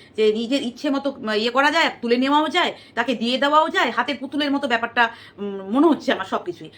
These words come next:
যে একটা কোনো মানুষ সে নিজের, উম, হাতের পুতুলের মতোই সব কিছু নাকি করতে পারে,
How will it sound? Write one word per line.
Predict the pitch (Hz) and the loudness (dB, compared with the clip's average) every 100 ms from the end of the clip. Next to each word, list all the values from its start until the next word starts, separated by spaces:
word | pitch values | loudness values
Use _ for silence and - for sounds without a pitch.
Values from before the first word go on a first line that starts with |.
| - - | -18 -4
যে | 254 | -2
একটা | 240 233 302 | -2 -2 0
কোনো | 294 269 | 2 4
মানুষ | 247 311 277 - - | 4 4 0 -8 -14
সে | - - | -8 -4
নিজের, | 233 269 311 302 - | -2 0 -2 -4 -10
উম, | 208 208 | -10 -2
হাতের | 262 320 | -2 -2
পুতুলের | 302 349 339 | -4 -2 -2
মতোই | 311 311 | -2 -4
সব | 302 294 | -4 -4
কিছু | 285 | -2
নাকি | 294 294 | -2 -2
করতে | 277 254 294 | -4 -2 0
পারে, | 254 226 | 0 0